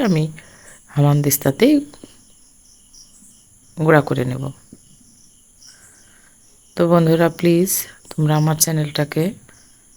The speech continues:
সাবস্ক্রাইব করো, লাইক করো, কমেন্ট করো, শেয়ার করো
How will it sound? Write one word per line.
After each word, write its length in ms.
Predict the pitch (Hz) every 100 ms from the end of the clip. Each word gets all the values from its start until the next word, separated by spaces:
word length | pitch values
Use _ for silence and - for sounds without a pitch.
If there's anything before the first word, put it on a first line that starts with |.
| _ _ -
সাবস্ক্রাইব 560 | - 165 147 - 156 147
করো, 240 | - 147 156 185
লাইক 280 | 160 147 147
করো, 200 | - 151
কমেন্ট 360 | 156 156 151 147
করো, 200 | - 151
শেয়ার 320 | 156 - 151 139
করো 300 | - 147